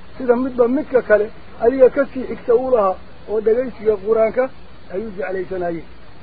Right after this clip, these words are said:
Waxay suuraddu halkaa uga gudubtay rasuulka calayhi salaatu wasalaam inay amrayso in uu Alle keliya tacaabudo, shirkina uusan samaynaynin, wuxuu hanan karaana aan la arag. Taana waxaa looga jawaabayay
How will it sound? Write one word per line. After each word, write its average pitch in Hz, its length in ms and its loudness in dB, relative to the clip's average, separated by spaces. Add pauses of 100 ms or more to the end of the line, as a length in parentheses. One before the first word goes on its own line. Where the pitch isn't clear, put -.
(1080)
Waxay 269 280 8
suuraddu 262 360 6
halkaa 254 340 4
uga 262 140 4
gudubtay 254 400 4
rasuulka 247 460 2
calayhi 240 340 8
salaatu 233 400 4
wasalaam 233 460 4
inay 240 220 2
amrayso 202 640 2 (800)
in 311 180 8 (340)
uu 220 100 4
Alle 254 280 8
keliya 247 420 8
tacaabudo, 220 720 6 (380)
shirkina 262 420 0
uusan 233 360 0
samaynaynin, 240 680 2 (380)
wuxuu 277 240 -2
hanan 254 280 0
karaana 233 380 2 (100)
aan 285 220 4
la 247 60 4 (100)
arag. 220 180 6 (360)
Taana 240 260 0
waxaa 220 220 0
looga 226 280 2 (100)
jawaabayay 220 640 4